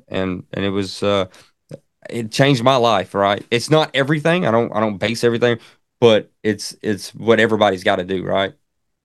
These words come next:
I, I feel like, in my opinion, to be the, to be the best version of you, whatever you do. But it makes me a better person, and, uh, it's helped me out tremendously. Would you agree or disagree, Hurricane?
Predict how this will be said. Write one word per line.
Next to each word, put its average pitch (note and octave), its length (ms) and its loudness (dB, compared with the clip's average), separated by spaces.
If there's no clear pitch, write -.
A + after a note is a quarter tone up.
I, G#2+ 320 2
I - 40 0
feel G2 200 -2
like, F#2 220 -4
in G2 80 -4
my A2 140 2
opinion, F#2 340 -6
to D3 140 2
be E3+ 200 4
the, C#3 180 2
to D#3 60 -2
be D#3+ 100 4
the E3 100 4
best C3 240 0
version A2 340 2
of F#2+ 120 -6
you, G2+ 220 -2
whatever G3+ 260 4
you A#2 160 0
do. C3+ 320 0
But A#2+ 100 6
it B2+ 80 2
makes D3 200 0
me D3 80 4
a C#3 60 4
better A2+ 240 0
person, G2 640 -4
and, F#2 280 -4
uh, F2+ 260 -4
it's - 100 -16
helped A#2 200 2
me G#2 220 0
out F#2 200 -4
tremendously. G2 460 -4
Would A2 140 -2
you C#3 120 6
agree C#3+ 260 4
or C#3 80 2
disagree, G2+ 440 -2
Hurricane? F#2 460 -6